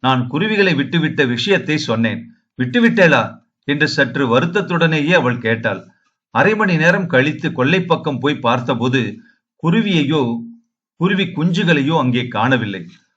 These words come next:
"அதோ அடுத்தாத்து பக்கம் பந்தல்ல இருக்கு நம்மாத்து குருவி" என்று ராஜி காட்டினாள். "நம்மாத்து குருவியா?" என்று சொல்லி சிரித்தேன் நான். என் மனதில் இருந்து ஒரு பெரிய பாரம் நீங்கியது போல் இருந்தது. ஆனால்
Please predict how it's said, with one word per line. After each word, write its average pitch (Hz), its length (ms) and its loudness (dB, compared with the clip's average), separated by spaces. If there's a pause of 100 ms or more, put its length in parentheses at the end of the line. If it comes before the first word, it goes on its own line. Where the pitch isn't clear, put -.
(200)
"அதோ 139 220 2 (180)
அடுத்தாத்து 170 500 2
பக்கம் 170 400 2
பந்தல்ல 165 360 4
இருக்கு 131 260 -2 (120)
நம்மாத்து 135 420 0
குருவி" 131 340 -2 (520)
என்று 151 280 2
ராஜி 143 440 2
காட்டினாள். 117 560 -2 (500)
"நம்மாத்து 170 400 2
குருவியா?" 135 440 2 (360)
என்று 139 260 0
சொல்லி 151 340 0 (120)
சிரித்தேன் 139 600 -2
நான். 98 260 -4 (640)
என் 143 180 0
மனதில் 185 420 4
இருந்து 151 340 2 (160)
ஒரு 127 220 0
பெரிய 160 300 2 (100)
பாரம் 160 420 2
நீங்கியது 131 480 0
போல் 135 200 -2
இருந்தது. 113 360 -2 (520)
ஆனால் 135 340 2